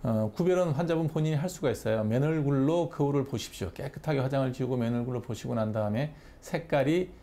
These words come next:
밝은 갈색으로 넓은 붓으로 그려놓은 듯이 보이면 기미입니다. 그렇지 않고 작은 붓으로 콕콕 찍어놓은 모양으로 회색빛 혹은 청색빛을 띤 갈색이면 그건 후천성 오타 모반입니다. 그건 이제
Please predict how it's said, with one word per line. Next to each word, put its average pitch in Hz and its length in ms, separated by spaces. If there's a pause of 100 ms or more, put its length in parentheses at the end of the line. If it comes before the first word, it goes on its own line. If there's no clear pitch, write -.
(160)
밝은 147 480
갈색으로 127 720 (220)
넓은 151 440
붓으로 143 420
그려놓은 156 400
듯이 139 220
보이면 127 520 (120)
기미입니다. 101 520 (760)
그렇지 151 260
않고 135 540 (220)
작은 143 400
붓으로 147 340
콕콕 - 380
찍어놓은 170 340
모양으로 131 480 (300)
회색빛 180 560
혹은 147 200
청색빛을 170 760
띤 185 180
갈색이면 127 640
그건 147 100
후천성 127 560
오타 127 220
모반입니다. 98 560 (420)
그건 135 180
이제 139 300